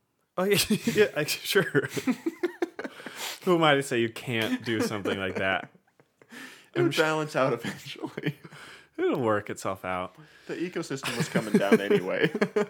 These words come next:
Speaker 2: <laughs>
Speaker 1: Just throw a mammoth out there.
Speaker 2: <laughs>
Speaker 1: See what happens. Take some
Speaker 2: Welcome.
Speaker 1: notes.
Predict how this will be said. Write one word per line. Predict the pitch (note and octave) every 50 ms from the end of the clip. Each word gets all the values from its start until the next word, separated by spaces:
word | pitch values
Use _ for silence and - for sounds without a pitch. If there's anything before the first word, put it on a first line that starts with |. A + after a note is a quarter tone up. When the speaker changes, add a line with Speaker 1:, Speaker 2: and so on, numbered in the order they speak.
| - - F3+
Speaker 2:
<laughs> | - - - - - - - - _ -
Speaker 1:
Just | - B2+ G#2+ -
throw | - C3 B2 B2 A#2 A#2
a | A2+ G#2
mammoth | G2+ G2 F#2+ F#2+ G2 F#2+ -
out | G2+ F#2+ F#2 E2+ _
there. | - F#2+ F#2+ F#2+ F#2+ F#2+ F#2+ F#2+ G#2+ - - - - -
Speaker 2:
<laughs> | - - - - F#3
Speaker 1:
See | - C4 A#3 A3
what | F#3 D3
happens. | B2+ A#2+ A2 A2 A2 - A#2 A2 G#2 G#2 G#2 - -
Take | - B2+ A#2
some | - A#2+ A#2 A#2+ A2
Speaker 2:
Welcome. | G#2+
Speaker 1:
notes. | A2 A2+ A#2 A2+ A2+ A2 A2+ G#2+ - - - - - -